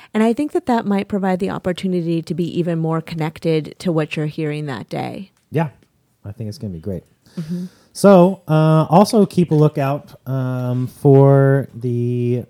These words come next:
Speaker 2: uh, this year of discipleship that we're doing in the Episcopal Diocese of San Diego in twenty twenty. Uh, when we turn to Lent, uh, as a liturgical season, we are going to focus on the season of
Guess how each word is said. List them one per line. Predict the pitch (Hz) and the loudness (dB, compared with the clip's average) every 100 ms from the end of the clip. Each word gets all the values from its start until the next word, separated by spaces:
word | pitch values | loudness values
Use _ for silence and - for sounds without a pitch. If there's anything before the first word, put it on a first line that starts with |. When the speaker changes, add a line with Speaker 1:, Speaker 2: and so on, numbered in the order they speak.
| _ | _
Speaker 2:
uh, | 113 110 110 | -8 -6 -6
this | 104 135 131 | -2 -4 -4
year | 127 156 175 | -2 0 2
of | 143 | 2
discipleship | 131 120 151 156 147 - 113 | 0 -2 0 2 0 -2 -2
that | 117 | -2
we're | 110 | -2
doing | 110 113 113 113 - | -2 0 0 -2 -6
in | 101 107 107 104 104 104 _ _ _ _ _ - | -6 -4 -4 -4 -6 -8 _ _ _ _ _ -6
the | 113 | -2
Episcopal | 131 110 117 | -2 -2 -4
Diocese | 107 101 107 | -4 -4 -8
of | 98 | -12
San | - 98 | -12 -10
Diego | 98 95 107 110 | -8 -4 -2 -4
in | 95 | -6
twenty | - 120 104 | -8 -6 -6
twenty. | - 117 101 101 110 _ _ _ _ | -8 -8 -6 -6 -8 _ _ _ _
Uh, | 113 117 110 107 - - | -4 -2 -2 -2 -6 -14
when | 120 131 143 147 156 151 _ 123 | -6 -2 -2 -2 -4 -6 _ -10
we | 127 123 | -8 -8
turn | - 147 165 165 165 - | -4 -2 0 -2 -4 -6
to | - 131 123 123 | -2 0 0 -2
Lent, | 120 143 160 185 - - _ _ _ 113 | -4 0 0 0 -6 -18 _ _ _ -6
uh, | 113 110 101 | -4 -4 -4
as | 120 117 | -6 -4
a | |
liturgical | 113 143 143 135 | -4 -2 -2 -4
season, | 117 120 123 117 | -4 -4 -4 -4
we | 120 120 | -2 -2
are | 107 113 117 | -4 -6 -4
going | 117 113 | -6 -6
to | |
focus | - 120 120 - | -6 -6 -6 -8
on | 110 113 113 | -6 -6 -4
the | 110 107 107 - _ _ | -4 -4 -4 -10 _ _
season | - - 165 151 131 123 | -12 0 2 2 -2 -2
of | 123 123 117 - | -2 -2 -2 -8